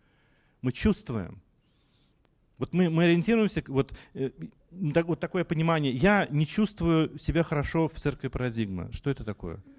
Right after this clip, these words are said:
Я не чувствую себя хорошо со своей женой. Я чувствую, что она как-то не так на меня смотрит. Или я чувствую, что сейчас как-то, ну,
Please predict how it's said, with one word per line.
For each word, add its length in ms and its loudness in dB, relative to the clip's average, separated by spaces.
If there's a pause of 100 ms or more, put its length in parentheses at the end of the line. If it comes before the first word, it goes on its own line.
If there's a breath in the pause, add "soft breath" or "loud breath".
(560 soft breath)
Я 180 6
не 80 6
чувствую 400 4
себя 160 2
хорошо 320 0
со 100 -6
своей 280 0
женой. 500 -2 (540 soft breath)
Я 160 4
чувствую, 360 4
что 140 0
она 140 2
как-то 260 0
не 80 4
так 220 0
на 60 2
меня 200 2
смотрит. 540 -2
Или 100 -2
я 80 2
чувствую, 340 0
что 160 -2
сейчас 360 0
как-то, 340 0 (320 loud breath)
ну, 180 6